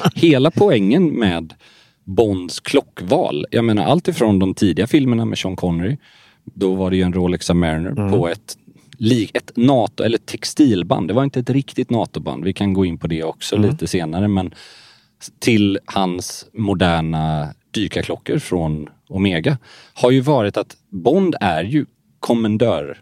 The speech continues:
Speaker 2: Alltså, han är commander. Alltså,
Speaker 1: Mm.
Speaker 2: han är inte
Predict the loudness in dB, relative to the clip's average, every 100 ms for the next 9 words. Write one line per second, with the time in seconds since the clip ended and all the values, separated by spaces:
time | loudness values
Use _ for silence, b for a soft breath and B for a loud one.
0 | -6 -2 0 2 2 0 0 2 2 0
1 | -2 -4 -2 -2 -4 -6 -12 B B B
2 | B B B -2 2 4 2 -2 _ _
3 | _ _ _ -4 0 0 -2 -2 2 2
4 | -2 _ -4 -2 -2